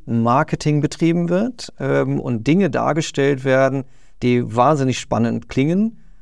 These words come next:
am Ende des Tages aber nichts anderes sind als, äh,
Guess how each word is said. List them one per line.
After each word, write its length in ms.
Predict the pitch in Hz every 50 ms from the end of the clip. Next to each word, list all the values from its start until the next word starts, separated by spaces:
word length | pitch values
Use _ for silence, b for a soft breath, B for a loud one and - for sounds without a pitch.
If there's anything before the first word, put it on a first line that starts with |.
| b b
am 160 | - 123 120
Ende 180 | 123 120 123 127
des 100 | 123 -
Tages 460 | - - 123 120 123 123 131 127 -
aber 420 | - - 123 117 120 117 113 110 110 - -
nichts 220 | 104 117 113 -
anderes 560 | - 117 117 120 120 107 110 107 - - - -
sind 460 | - 123 110 113 120 123 120 - -
als, 300 | 120 - - - - -
äh, 260 | 123 117 117 117 117